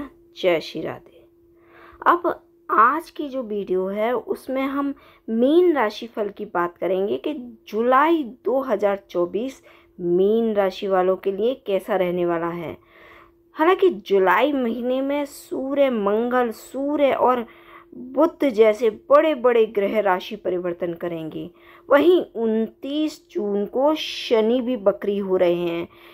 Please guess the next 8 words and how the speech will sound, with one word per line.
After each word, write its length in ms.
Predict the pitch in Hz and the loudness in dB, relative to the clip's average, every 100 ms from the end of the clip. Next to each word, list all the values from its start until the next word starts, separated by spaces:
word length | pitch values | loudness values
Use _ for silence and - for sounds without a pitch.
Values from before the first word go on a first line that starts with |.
| - | -4
इसका 360 | - 330 403 392 | -4 -2 0 0
सभी 720 | - - 294 233 233 320 311 | -2 -6 -2 -2 0 2 2
राशियों 460 | 226 185 - 220 208 | 4 2 0 -4 -4
पर 220 | 254 269 - | -4 -6 -6
असर 320 | 208 - 247 | -6 -4 -4
भी 180 | 226 262 | -4 -4
पड़ेगा। 540 | 220 220 220 226 220 - _ _ - - | 0 2 2 0 -4 -8 _ _ -20 -10
अब 320 | - 320 - | 0 2 0